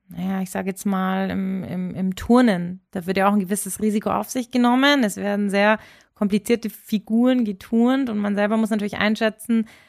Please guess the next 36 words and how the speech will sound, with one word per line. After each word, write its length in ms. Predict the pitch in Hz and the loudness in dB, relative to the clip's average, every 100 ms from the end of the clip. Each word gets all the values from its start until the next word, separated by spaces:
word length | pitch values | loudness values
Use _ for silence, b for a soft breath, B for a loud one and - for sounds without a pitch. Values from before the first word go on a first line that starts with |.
| B | B
ähm, 920 | - 214 214 214 214 214 214 208 196 190 | 0 4 6 4 2 2 0 -2 -8 -2
wie 420 | 214 233 254 262 - - _ - 190 196 185 | 2 4 4 2 -6 -20 _ -20 -20 -20 -14
safe 560 | 190 180 - - 202 220 - - | -10 -4 -2 0 0 0 -2 2
bin 180 | 233 262 | 4 4
ich 300 | 285 330 - | 2 -2 -2
in 140 | 233 | 0
den 140 | 233 | 0
Figuren 640 | 226 226 220 247 269 285 302 | 0 -4 -2 0 2 0 -2
und 220 | - 202 | 0 2
wo 200 | 226 240 | 2 0
gehe 260 | 233 233 240 | 0 -2 -2
ich 140 | - | -2
vielleicht 260 | 220 214 - | -4 -4 -2
ein 80 | |
bisschen 280 | 214 208 220 | -4 0 2
mehr 240 | 220 247 240 | 4 4 4
Risiko. 600 | 202 185 190 - 185 185 b b b b b _ _ | 0 -2 -6 -6 -6 -6 b b b b b _ _
Ähm, 500 | 208 196 196 202 202 190 | -2 0 2 2 0 -2
was 140 | 196 | -4
aber 120 | 208 | 0
nicht 160 | 214 214 | 2 0
bedeutet, 400 | - 214 214 208 | 2 4 4 0
dass 100 | 208 | -2
man 140 | 208 | -2
sehr 160 | 202 202 | 0 0
risikobereit 1200 | 220 247 226 220 190 - 202 180 170 185 214 214 - | 0 0 -2 -8 -10 -4 -4 -2 2 4 2 0 -2
ist. 340 | 208 233 - | 2 2 0
Und 80 | 196 | -4
ich 160 | 196 - | -4 -4
glaub, 240 | 190 190 | -6 -6
das 180 | 196 185 | -10 -6
wolltest 360 | 190 190 - | -8 -8 -6
du 20 | 214 | -4
auch 120 | 214 | -4
betonen, 640 | - - 202 214 226 226 | -8 -6 -2 0 2 2
dass 260 | 196 190 | 0 -2